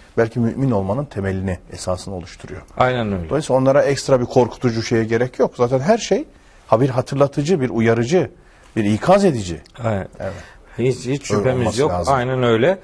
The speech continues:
Speaker 2: Yani mesela yeni bir şeyler, sıra dışı şeyler. Mesela diyor ki Kur'an'la ilgili Ra'd suresinde ortaya koyuyor. "Velev enne Kur'anen süyiret bil cibalu." Bu, bu Kur'an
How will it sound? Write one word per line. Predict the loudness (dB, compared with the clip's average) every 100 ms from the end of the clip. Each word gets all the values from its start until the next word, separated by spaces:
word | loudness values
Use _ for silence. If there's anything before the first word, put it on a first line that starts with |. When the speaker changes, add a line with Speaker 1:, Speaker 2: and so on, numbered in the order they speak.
| -12 -20 -20 2
Speaker 2:
Yani | 2 4 2
mesela | 0 2 4 2 0 -12 _ _ _ -20 -14 -10 -10 -12 -8
yeni | -2 0 2 2
bir | 0
şeyler, | -2 0 4 2 0 -8 -18 -20 -20 -20 -20 -20 -18
sıra | 0 4 4 4
dışı | 0 -4
şeyler. | 0 2 4 0
Mesela | 0 2 2 4
diyor | 2 2
ki | 0 -4 -4 -16 -20 _ -20 -20 2
Kur'an'la | 4 6 4 4 4
ilgili | 4 2 2 6
Ra'd | 6 6 2
suresinde | 0 2 2 0 2
ortaya | 2 4 2 2
koyuyor. | -2 0 2
"Velev | 4 6
enne | 4 2 0
Kur'anen | 2 4 4 2 -2
süyiret | -4 -2 0 2 0 0
bil | -2 0
cibalu." | 0 0 0 -4 -18 -20 -20 -20 -20 -8 2
Bu, | 4 4 -2 -6
bu | 2 2
Kur'an | 4 4 2 0